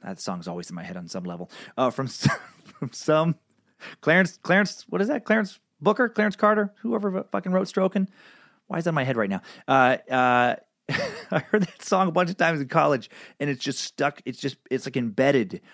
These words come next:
in some part of my brain that was damaged, and it was unable to release the memory. And whenever I see Stoker or Stroker, that Clarence, whatever his name is, song just starts playing in the back of my mind. "Stroking to the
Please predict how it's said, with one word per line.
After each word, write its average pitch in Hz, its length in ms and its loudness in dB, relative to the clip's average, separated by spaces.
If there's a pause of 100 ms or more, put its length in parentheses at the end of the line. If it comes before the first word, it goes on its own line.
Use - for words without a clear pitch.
(220)
in 113 120 -6
some 151 300 -2
part 165 200 -2
of 156 60 -2
my 131 120 0
brain 120 340 0
that 117 80 -2
was 98 140 -6
damaged, 104 640 -4
and 104 140 -6
it 98 40 -6
was 95 220 -6
unable 113 460 -2
to - 160 -12
release 104 340 -2
the 101 80 -6
memory. 98 420 -6 (460)
And 104 160 -4
whenever 120 320 0
I 117 60 0
see 113 140 -6
Stoker 170 760 0 (100)
or 107 80 -2
Stroker, 120 680 -2 (100)
that 104 220 -8
Clarence, 123 640 -4
whatever 110 320 -2
his 98 120 -4
name 98 240 -2
is, 92 140 -4
song 101 280 -4
just 95 120 -12
starts 101 160 -4
playing 104 340 -4
in 98 80 -2
the 95 60 -6
back 95 240 -4
of 104 60 -4
my 98 80 -2
mind. 98 240 -4
"Stroking 156 640 2
to 165 260 2
the 131 160 0